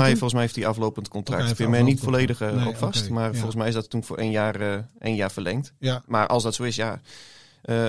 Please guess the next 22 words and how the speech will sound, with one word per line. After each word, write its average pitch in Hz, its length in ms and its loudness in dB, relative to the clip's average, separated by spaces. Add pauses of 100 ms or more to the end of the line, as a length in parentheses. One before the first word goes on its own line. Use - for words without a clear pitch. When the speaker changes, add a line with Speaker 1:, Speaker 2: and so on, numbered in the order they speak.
Speaker 1:
verlengen 156 360 -2
die 135 120 2
hap, 120 160 2
zou 117 140 0
je 110 60 0
zeggen. 107 240 -2
Speaker 2:
Ja. 101 60 -4
Speaker 1:
Want, 107 220 -2
eh, 113 80 -2 (440)
ja, 113 220 -2
voor 113 180 -6
dit, 113 220 -4
eh, 117 180 0 (220)
voor, - 220 -8
voor 131 140 -6
Cambuur 175 260 0 (100)
krijg 156 260 -4
je 147 80 -4
niet 151 200 -2
snel 131 220 0
een 117 80 0
betere. 107 360 -6